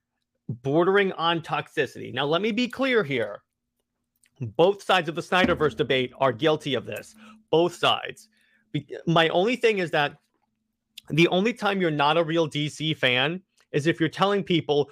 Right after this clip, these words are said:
you're not a D C fan if you like this particular version of the character. 'Cause guess what? There have been many reboots, many different reboots, many different universes, uh, of these characters. There's been, like,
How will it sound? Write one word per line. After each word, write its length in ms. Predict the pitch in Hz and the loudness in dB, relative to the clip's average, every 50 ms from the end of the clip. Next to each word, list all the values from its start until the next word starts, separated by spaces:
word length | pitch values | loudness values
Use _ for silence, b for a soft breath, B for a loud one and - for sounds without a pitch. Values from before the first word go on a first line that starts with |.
| B B B | B B B
you're 240 | - 147 165 175 175 | 2 4 4 6 6
not 160 | 175 175 175 | 4 4 2
a 60 | 170 | 2
D 200 | 151 160 156 160 | 0 0 -2 -2
C 180 | 151 - 160 143 | 0 -2 -2 0
fan 180 | - 160 156 | 0 2 2
if 100 | 151 135 | 0 0
you 120 | 143 147 135 | -2 -2 0
like 200 | 131 135 143 - | 2 0 2 0
this 160 | - 143 - | -2 -6 -6
particular 480 | - 139 - - 160 147 - 147 147 | -8 -10 -2 -2 -2 0 0 0 -2
version 300 | 131 113 131 131 127 - | 0 0 -2 -2 -2 -2
of 60 | 135 117 | -6 -6
the 60 | 123 | -8
character. 540 | - - 139 123 117 110 - - - 170 - _ _ _ _ _ _ _ _ _ _ _ _ _ _ _ _ _ | -6 -4 -2 -2 -2 -4 -8 -16 -20 -20 -20 _ _ _ _ _ _ _ _ _ _ _ _ _ _ _ _ _
'Cause 100 | 160 135 | -4 2
guess 220 | 131 196 185 - | 2 2 2 2
what? 260 | - 185 165 135 117 B B B B B B | 2 2 2 2 2 B B B B B B
There 100 | - 185 | 0 2
have 60 | 185 | 2
been 380 | 170 175 147 139 139 143 147 151 | 2 0 -2 -2 -2 -2 0 2
many 360 | 151 156 170 202 214 220 208 | 2 2 4 4 2 2 0
reboots, 760 | 196 180 202 208 214 208 180 165 165 147 127 - - - - | 0 0 2 2 2 2 2 2 0 0 -2 -6 -10 -12 -10
many 380 | 131 135 135 143 151 175 208 | -8 -4 -2 -2 0 0 0
different 380 | 202 190 226 220 - 247 240 214 | 0 0 0 0 0 -2 -4 -2
reboots, 580 | 220 220 208 165 160 156 147 143 139 - - b b b b b | 0 0 0 0 0 0 0 -2 -4 -8 -16 b b b b b
many 260 | - 139 143 156 185 | -4 0 0 2 2
different 340 | 185 190 220 214 240 233 226 | 0 0 -2 0 0 -2 0
universes, 840 | 233 240 220 202 175 143 151 131 123 120 - 131 117 123 143 143 - _ b b b b b b b b b - | 0 0 0 0 2 2 0 0 0 -2 -2 -2 -2 -2 -4 -6 -12 _ b b b b b b b b b -8
uh, 100 | - - _ _ _ _ _ _ _ _ _ - | -8 -8 _ _ _ _ _ _ _ _ _ 2
of 180 | 131 147 151 | 2 2 2
these 200 | 170 220 208 - | -2 -6 -8 -8
characters. 420 | - - 214 220 208 208 160 143 127 | -4 -2 0 0 0 -2 -4 -4 -4
There's 140 | 170 160 | -6 -2
been, 180 | - 185 175 170 | 0 0 0 2
like, 320 | 165 160 160 151 - - | 2 2 0 0 -4 -12